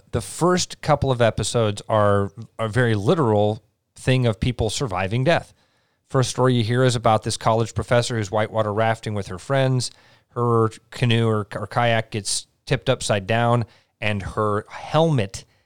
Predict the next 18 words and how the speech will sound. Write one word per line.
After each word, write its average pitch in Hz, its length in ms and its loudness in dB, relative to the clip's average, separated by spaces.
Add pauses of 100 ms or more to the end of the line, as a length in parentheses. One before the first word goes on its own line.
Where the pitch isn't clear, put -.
(220)
gets 123 260 -4
lodged 117 680 0
between 117 400 -2
two 131 220 -4
rocks 107 600 -2
at 113 120 -12
the 104 80 -6
bottom 104 340 0
of 92 80 -4
the 87 60 -14
stream. 90 400 -8 (840)
And 101 240 0
she 117 320 0
dies 117 540 -2
for, 127 160 0
like, 110 200 -2
forty-five 135 1300 -4
minutes. 107 600 -8